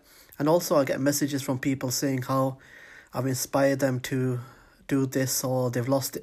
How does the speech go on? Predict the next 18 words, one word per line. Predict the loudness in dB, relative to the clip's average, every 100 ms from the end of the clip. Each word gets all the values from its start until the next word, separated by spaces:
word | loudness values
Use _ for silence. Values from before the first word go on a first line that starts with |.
| -6
X | -6
amount | -4 -2 -2
of | 0
weight, | -2 -2 -6 -14 -20 -20 -20 -10
or | -2 0
they | 4 2 2
are | 0 2
also | 4 4 2 -2
training | 0 0 0
for | 0 -2
an | -2
event. | -2 -2 -2 -8 -20 -20 -20 -20 -10
It | -2
means | 4 4 4
the |
world | 2 2 2
to | -2
me. | -4 -4